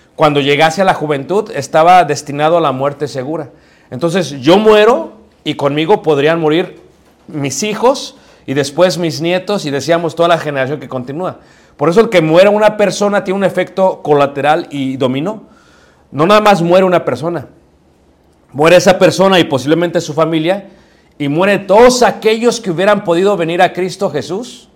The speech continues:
pero que por su decisión de persistir en el pecado,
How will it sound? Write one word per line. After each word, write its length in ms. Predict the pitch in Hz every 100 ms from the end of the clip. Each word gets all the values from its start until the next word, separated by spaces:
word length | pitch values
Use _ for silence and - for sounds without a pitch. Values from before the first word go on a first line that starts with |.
| _ _ _ _ _ _
pero 320 | 151 147 147
que 140 | 147 143
por 240 | 147 151
su 180 | - 151
decisión 640 | 139 120 113 151 185 277 - _ _ _
de 160 | - 143
persistir 640 | 143 147 - 147 - 160
en 100 | 170
el 160 | 190 180
pecado, 640 | 190 185 170 165 240 -